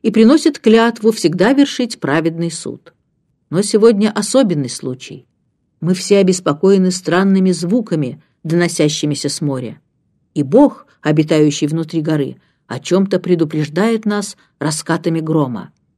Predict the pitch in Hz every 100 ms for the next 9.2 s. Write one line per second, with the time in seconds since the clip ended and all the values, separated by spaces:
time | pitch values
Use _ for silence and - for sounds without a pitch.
0 | _ _ _ _ 220 262 233 247 247 262
1 | 247 247 - 254 247 262 302 262 160 -
2 | 71 - _ _ _ _ - 190 262 277
3 | 269 262 233 - 233 254 254 226 202 208
4 | 233 226 - 120 - _ _ _ _ 233
5 | 262 254 202 - 359 285 285 262 247 240
6 | 240 196 247 294 - _ _ _ _ 202
7 | 247 247 233 240 233 226 233 214 220 226
8 | 226 233 220 - 226 226 220 190 220 208
9 | 202 202